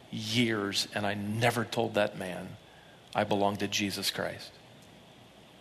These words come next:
I think one of the simplest things to do is to pick up these. These are located in the bookstore. They're free. Take this opportunity to deliver the gospel.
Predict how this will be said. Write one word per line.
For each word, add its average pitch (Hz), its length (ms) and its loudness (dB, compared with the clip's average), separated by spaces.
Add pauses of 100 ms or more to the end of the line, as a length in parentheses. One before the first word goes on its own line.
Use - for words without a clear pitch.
(580)
I - 40 -8
think 143 140 4
one 147 120 10
of 135 80 6
the 123 60 8
simplest 135 460 6
things 147 280 8
to 127 60 0
do 139 220 12
is 139 100 8
to 127 80 2
pick 139 160 4
up 147 140 8
these. 139 380 8
These 131 200 6
are 123 140 6
located 139 500 10
in 127 100 4
the 117 60 2
bookstore. 139 380 8
They're 131 120 8
free. 135 580 4 (320)
Take - 180 2
this 120 180 2
opportunity 117 680 4
to - 160 -6
deliver 127 580 4 (240)
the 127 80 2
gospel. 113 640 4